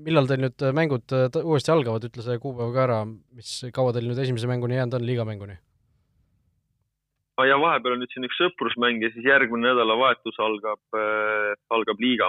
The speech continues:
Speaker 2: Ma kuupäeva täpselt ei tea, peaks olema neliteist, peaks olema esimene mäng vist, kui ma ei eksi.
Speaker 1: Ja siis on neli vooru minna, nii et hooaeg lõpeb umbes samal ajal kui siin Euroopa suurliigades, eks ju, et ja siis on puhkus
Speaker 2: Jaa,
Speaker 1: uuesti.
Speaker 2: ku-, ku-, kolmkümmend mai on puhkus, siis on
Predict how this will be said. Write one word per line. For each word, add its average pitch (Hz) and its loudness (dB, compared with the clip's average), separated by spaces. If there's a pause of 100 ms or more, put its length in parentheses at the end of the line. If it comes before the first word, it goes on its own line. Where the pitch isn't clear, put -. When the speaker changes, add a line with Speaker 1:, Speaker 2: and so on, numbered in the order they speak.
Speaker 2:
Ma 107 -4
kuupäeva 104 4
täpselt 110 0
ei 113 4
tea, 110 2
peaks - 0
olema 117 4
neliteist, 120 2
peaks - -2
olema 98 2
esimene 101 0
mäng 101 2
vist, - -14 (640)
kui 101 0
ma 101 4
ei 107 2
eksi. - 0 (540)
Speaker 1:
Ja 117 -20
siis 131 -8
on 131 0
neli 139 2
vooru 131 2
minna, 131 2
nii 113 2
et 135 0
hooaeg 120 4
lõpeb 120 0
umbes 117 -2
samal 117 2
ajal 113 0
kui 110 2
siin 113 0
Euroopa 113 2
suurliigades, 98 -6
eks - -14
ju, 90 -10
et - -20 (340)
ja 113 -6
siis 156 6
on 160 4
puhkus 165 4 (100)
Speaker 2:
Jaa, 151 6
Speaker 1:
uuesti. 117 2
Speaker 2:
ku-, - -8 (640)
ku-, - -2 (500)
kolmkümmend 143 4
mai 151 4
on 139 0
puhkus, 147 0 (380)
siis 117 -2
on 107 -2